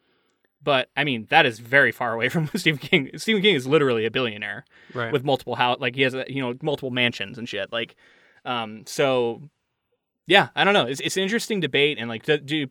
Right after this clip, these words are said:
Speaker 1: do Stephen King fans feel like he still has his edge, you know? And if not, is it because it's not in the writing, or is it more like, 'cause sometimes I think it's just a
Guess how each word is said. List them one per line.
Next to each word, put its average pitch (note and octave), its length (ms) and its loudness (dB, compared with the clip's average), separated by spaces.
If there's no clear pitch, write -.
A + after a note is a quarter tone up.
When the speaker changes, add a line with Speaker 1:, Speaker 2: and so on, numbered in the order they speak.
Speaker 1:
do C#3+ 340 -4
Stephen E3+ 260 -4
King F#3 220 -4
fans F3+ 340 -4
feel E3+ 140 -4
like E3 100 -2
he F3 100 -6
still F3 200 -8
has E3+ 160 0
his D#3 120 -4
edge, D3+ 540 -2
you C#3 160 -8
know? F3 260 -4
And D#3 160 -2
if D#3 220 -2
not, D3+ 300 2
is D3+ 120 -4
it D3+ 120 -8
because D3+ 320 -2
it's C3+ 120 -16
not D#3 120 -2
in F3 80 -8
the D3+ 80 -4
writing, D#3+ 400 -2
or G#3+ 80 2
is D#3 100 -2
it D#3 60 -6
more D#3+ 240 -2
like, D3+ 220 -2
'cause - 160 -10
sometimes D4+ 260 -2
I G#3 60 0
think G3 140 -4
it's - 100 -10
just F3+ 120 -12
a - 40 -12